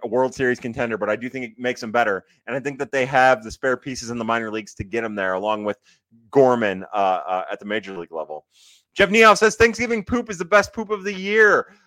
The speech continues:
Uh, yeah, I, look, it's hard to argue that, right? I,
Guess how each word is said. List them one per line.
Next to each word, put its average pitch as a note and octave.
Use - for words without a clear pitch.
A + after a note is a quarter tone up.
Uh, G#3
yeah, G#3+
I, D3+
look, F#3
it's -
hard G#3
to E3+
argue D3
that, A#2
right? C3
I, D3+